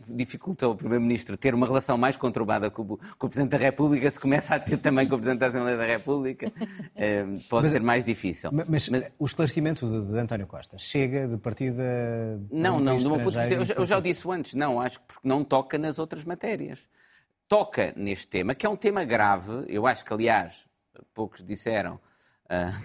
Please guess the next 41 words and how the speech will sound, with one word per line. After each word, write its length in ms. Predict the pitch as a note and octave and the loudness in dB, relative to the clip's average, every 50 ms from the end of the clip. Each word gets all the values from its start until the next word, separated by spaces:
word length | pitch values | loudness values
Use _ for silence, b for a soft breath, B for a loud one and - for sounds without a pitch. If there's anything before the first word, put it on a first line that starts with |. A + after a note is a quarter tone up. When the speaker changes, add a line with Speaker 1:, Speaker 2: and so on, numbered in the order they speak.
| - - | -10 -10
Speaker 1:
infelizmente 800 | A#2 G#2 - - B2 B2 A#2 G#2 A2+ B2 C3 B2 G#2 - - G#2 | -8 -6 -4 0 0 0 0 0 0 0 0 0 0 -4 -4 -2
o 40 | A2 | 0
único 360 | B2 C3+ A#2+ A2 F#2+ - - | 0 2 0 0 -4 -8 -12
que 160 | - - A#2+ | -6 -2 -2
o 60 | A2 | 0
disse, 340 | G#2+ A#2+ A#2+ A2+ - - - | 0 0 -2 -2 -4 -6 -6
na 100 | G2 G2 | -6 -4
minha 200 | A2+ A#2+ A2 G#2+ | -2 -4 -4 -6
opinião, 360 | G2+ - A2+ G#2+ G#2+ A2+ - B B B B B B B | -8 -8 -6 -6 -6 -6 -8 B B B B B B B
e 80 | - A2 | -8 -6
já 180 | G2+ - C3 B2 | 0 2 2 2
ontem 260 | C3 C3 - B2+ A2 | 2 2 2 0 0
disse 240 | G2+ B2 - - C3+ | 0 0 0 0 -2
isso 160 | B2 - - | -2 -2 -4
na, 80 | B2 G#2+ | -6 -4
aqui 300 | - - B2+ - - A#2+ | -4 -4 -4 -2 0 0
no 140 | G#2+ G#2+ G2+ | 0 0 0
Telejornal 580 | A#2+ G#2+ A2 A2 G#2 G2+ A2 A2 G#2+ G2 F#2+ | 0 2 2 2 0 -2 -2 0 0 0 0
pela 220 | - - A2+ A#2 G#2+ | 0 -2 -2 -2 0
primeira 400 | - - A#2 A2 A#2 A2+ A2+ A2 | 0 -2 0 0 0 0 0 2
vez, 320 | A#2+ B2 G#2+ F#2 - b b b b b b b | 2 0 0 0 -4 b b b b b b b
tenho 240 | - - D#3+ C#3 B2+ | -2 0 2 2 2
de 80 | G2 - | 0 -4
publicamente 640 | - - C#3 B2+ B2 B2+ - - B2 A#2 A#2+ A#2 A2+ | -4 -2 0 0 2 0 2 2 2 2 2 0 0
concordar 460 | - A#2 A2 - - G#2 G#2 A2 A2 | -2 -2 -2 -2 -2 -2 0 -2 -2
com 200 | - - A2+ A2+ | -2 -4 -4 -4
ele, 140 | A2+ G#2 G2 | -4 -2 -2
é 20 | |
o 100 | G2 G2 | -4 -2
doutor 320 | G2 G#2+ G#2 - B2 A2+ G#2+ | -2 -4 -4 -2 -2 -2 -2
André 260 | G#2 G2+ A2 A2 G#2 | -2 0 2 2 2
Ventura, 520 | G2 G#2+ G#2+ G#2 G#2 A#2+ A#2 G#2+ F#2 E2+ b b b b b b _ | 0 -2 -4 -4 -2 -2 0 0 -2 -4 b b b b b b _
que 80 | - | 0
disse 200 | B2 C#3 C3+ C3+ | 2 2 2 2
que 60 | - - | 0 0
provavelmente 380 | B2 A#2+ A#2 A#2 A2+ A2+ - | 0 2 2 0 0 0 2
há 60 | A2 | 0
um 180 | G#2+ G#2+ A2 A2 | 2 0 -2 -2
abuso 300 | A2 G#2+ A#2 A2 F2 - | -2 -2 -2 -4 -4 -6
de 60 | - | -10
poder, 360 | - F#2 E2 E2+ D#2 E2 E2+ | -12 -10 -8 -8 -6 -8 -10